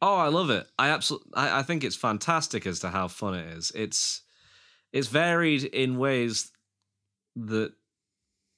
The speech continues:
well, I mean, it's, it's got two moods, which is, like, happy and sad, I guess. But at the <laughs> same time, it's, it's got variety in those two. I don't know. I just, I really enjoyed how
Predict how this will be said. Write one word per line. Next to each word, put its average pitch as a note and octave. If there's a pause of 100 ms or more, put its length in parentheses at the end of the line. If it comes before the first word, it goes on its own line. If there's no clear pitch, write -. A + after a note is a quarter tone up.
(920)
well, D3+
I B2+
mean, B2+
it's, B2+
it's -
got -
two C3
moods, F#2+
which G#2+
is, F#2
like, G2
happy G2
and E2+
sad, E2 (160)
I F#2+
guess. E2+ (480)
But B2
at C3+
the -
<laughs> -
same C#3+
time, A#2 (1040)
it's, - (120)
it's C3+
got - (200)
variety A#2+ (1200)
in A#2
those G#2+
two. -
I E3
don't F3+
know. D#3 (440)
I F#3
just, F3+
I C#3
really D3
enjoyed A#2
how G#2